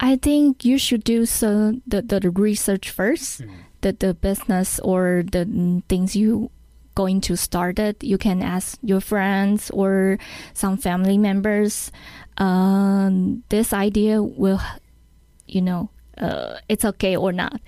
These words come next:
Speaker 1: But, um, the, the, the, the key of the success is to trust yourself, I think.
Speaker 2: Mm,
Speaker 1: Mm.
Speaker 2: that's beautiful. Yeah, trust
Speaker 1: Yeah.
Speaker 2: yourself, right? You, you can do market research, you can ask your friends and family,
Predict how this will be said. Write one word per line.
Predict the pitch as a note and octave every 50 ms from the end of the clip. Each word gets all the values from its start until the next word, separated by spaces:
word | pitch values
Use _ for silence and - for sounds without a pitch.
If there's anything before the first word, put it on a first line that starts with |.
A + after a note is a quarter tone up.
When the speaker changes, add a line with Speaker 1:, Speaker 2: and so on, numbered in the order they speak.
| - - - - - -
Speaker 1:
But, | A#3 B3 C4 A#3+ B3 - - - - -
um, | - - A#3+ C4 C4+ C#4 C#4 C#4 C#4 C#4 C#4 C4+ C4+ C4+ C#4 C#4 C4+ C#4 C#4+ - - - - - - - - - - - _ -
the, | - A#3+ A#3+ B3+ -
the, | A3 A3+ G#3+
the, | - A3+ A3 G#3+ G#3+ G#3 G3+ G3+ G3 G3 - -
the | G3+ G3
key | - - - A#3+ A3+ A#3 A3
of | - F#3 F#3 F3+ - - -
the | - F3 F3 - G2 - E2+ D#2 B1+ A#1 - - _ -
success | - - - G3 F#3+ - - F#3 F3+ F#3 -
is | F3+ F3 F3 - - -
to | - F#3+ F3
trust | - - F3+ F3+ - - -
yourself, | F3+ F3 - - - - - - -
I | - -
think. | - - - - - G3+ -
Speaker 2:
Mm, | E3 D3+ E3+ G3+ G3+
Speaker 1:
Mm. | F#3+ G3 G3 G3 F#3+ F#3 F#3 F#3 F#3+ G3+ - -
Speaker 2:
that's | C3 C3 - -
beautiful. | - - C#3 D3+ D3+ A#2+ G#2 G2+ G2+ G2
Yeah, | G2+ A#2 A2+ F#2
trust | - - - C#3 F#3 E3+
Speaker 1:
Yeah. | F#3
Speaker 2:
yourself, | C#3 - - D3 A#2+ G2 E2+ - G2+
right? | G2+ G#2+ B2 -
You, | - B2 A2+ B2 B2+ - - - - - - - - - - - _ -
you | - C#3 C#3
can | - D3 C3+
do | C3 D3+ D#3+ D#3
market | C#3+ C#3 C#3 C#3+ - C#3+
research, | A2 C3 B2+ B2+ A2 - - B2 A#2 A#2 A#2 A2+ - - - -
you | G#2 G2+
can | - A2+ G#2 G2 G2 F#2+ F#2+ F#2+ - - - - - - - - -
ask | - B2+ B2 A#2+ - - -
your | C3+ A#2
friends | - - C#3+ B2+ B2 A#2 A#2+
and | A2+ A2+ G#2+
family, | - A#2 A2 G#2+ G#2 G#2 G#2 G2+ G2+ G2 G2